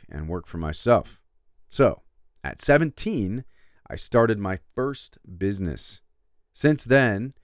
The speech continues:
I've used my drive and passion for business to get ahead. Before we had children, I decided I was going to go all out, working seventy plus hours a week,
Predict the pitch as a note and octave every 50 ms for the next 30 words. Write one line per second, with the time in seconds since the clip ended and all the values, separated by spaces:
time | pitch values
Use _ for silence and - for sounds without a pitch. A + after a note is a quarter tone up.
0 | _ _ _ _ - _ - - - G2+ G#2 G2 A#2 B2 A#2 G2+ A2 G#2 G2 F2+
1 | - F#2+ F#2+ F#2 F#2 F#2+ E2+ F2+ E2+ D2+ - F#2+ F2+ F2 F2 - - E2 D2+ F2
2 | D#2+ D2+ F2 E2 D#2 E2 D2+ - - E2 D#2+ D2+ C#2 C#2 D2+ C#2 A1+ G1+ - -
3 | _ _ _ _ _ _ _ _ _ _ _ _ - - G2+ F#2+ - C3+ C3 B2
4 | B2 A#2 G#2+ G2 - - A#2+ A2+ G#2 G#2 F#2+ F2+ F2+ E2+ E2+ E2 - - G#2+ A2
5 | G#2+ G2+ F#2 F2 F2 E2+ E2+ D#2 - F#2+ F2+ F2 E2+ D2+ F2 D#2+ D2+ D2+ D2+ F2
6 | G#2+ A2 F2+ - - - _ _ - - - D3+ - - D3 C3+ - - D3 C3
7 | B2+ A#2 F#2 - G#2 F2+ E2 - G#2+ G2 F#2+ F#2 F2+ F2+ F#2+ G2+ B2 C3+ C3 B2
8 | - - -